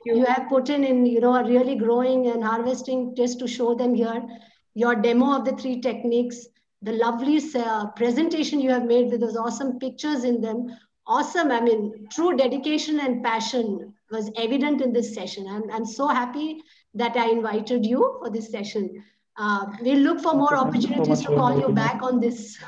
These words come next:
Speaker 2: on this webinar
Speaker 3: Yes,
Speaker 2: series.
Speaker 3: I'll be
Speaker 2: Okay.
Speaker 3: looking forward to.
Speaker 2: Sure.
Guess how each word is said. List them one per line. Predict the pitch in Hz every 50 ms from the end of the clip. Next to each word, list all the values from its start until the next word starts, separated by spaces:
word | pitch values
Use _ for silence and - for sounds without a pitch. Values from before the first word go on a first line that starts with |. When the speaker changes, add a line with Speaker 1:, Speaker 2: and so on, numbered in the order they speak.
| - - _ _ _ _ _ _ -
Speaker 2:
on | - 226 220 240 214
this | 233 233 214 208
webinar | 208 214 208 208 202 - 160 170
Speaker 3:
Yes, | 185 185 185 -
Speaker 2:
series. | 202 - 202 208 202 - -
Speaker 3:
I'll | 156 165 170 160 160
be | 156 165 165
Speaker 2:
Okay. | 170
Speaker 3:
looking | 165 - - 165 156
forward | - 156 156 151 151 156 151 - 156
to. | 156 151 147 - _ _ _ _ _ _ _ _
Speaker 2:
Sure. | - - 202 196